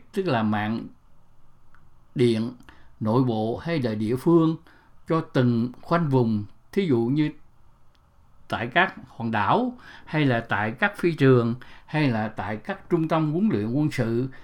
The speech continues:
hay là một trại đồn binh. Đó là những hình ảnh của microgrid,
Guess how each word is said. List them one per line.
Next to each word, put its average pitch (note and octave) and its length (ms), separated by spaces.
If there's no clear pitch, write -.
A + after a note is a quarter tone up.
hay D3+ 240
là G#2+ 320
một G#2 220
trại A#2 180
đồn A2+ 380
binh. D3 220
Đó C#3+ 340
là A2 340
những D3 460
hình C3 140
ảnh B2 360
của A2+ 420
microgrid, D3 600